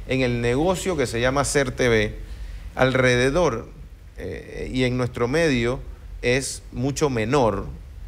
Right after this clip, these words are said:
pero el incide-, la incidencia de los costos de electricidad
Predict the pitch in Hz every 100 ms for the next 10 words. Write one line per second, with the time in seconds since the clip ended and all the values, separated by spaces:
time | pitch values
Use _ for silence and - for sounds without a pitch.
0 | - - - 127 120 123 - 131 135 127
1 | 135 139 156 - 135 127 123 135 170 190
2 | 202 208 143 117 123 - - - 220 220
3 | - 214 214 202 135 120 110 120 113 -
4 | 120 147 120